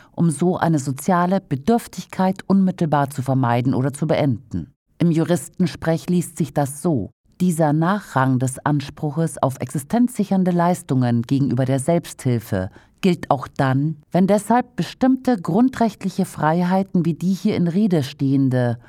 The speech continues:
einer geschützten Ausbildung an einer Hochschule nachzugehen, wegen fehlender Mittel nicht ausgeübt werden können. Übersetzt, Student soll jobben gehen. Wenn er dadurch gar nicht mehr oder nur eingeschränkt studieren kann,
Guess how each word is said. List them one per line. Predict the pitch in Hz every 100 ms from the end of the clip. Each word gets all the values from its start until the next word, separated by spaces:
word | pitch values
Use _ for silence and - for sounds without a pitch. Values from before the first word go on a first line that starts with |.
| _
einer | - 180
geschützten | 175 185 - - - 247 -
Ausbildung | 156 165 - 190 190 190
an | 131
einer | 131 131 127
Hochschule | 151 143 - 156 156
nachzugehen, | 147 147 143 - 147 160 160 160 160 - _ -
wegen | 175 175
fehlender | 165 233 247 233 220
Mittel | 202 208 135 123 104 - _
nicht | - 190 - -
ausgeübt | 170 170 - 127 127 - -
werden | 117 110 101
können. | 107 95 90 87 - _ _ _ _ _ _ -
Übersetzt, | 180 160 156 165 - - -
Student | - - 202 185 208 220 -
soll | - - 185
jobben | - 160 143 123
gehen. | 110 104 98 95 _ -
Wenn | 156
er | 170
dadurch | 165 156 156 -
gar | 175 190
nicht | 156 131 -
mehr | 117 113 -
oder | 123
nur | 123 123 -
eingeschränkt | 196 190 - 151 147 143
studieren | - 143 156 156 151
kann, | 147 139 143 139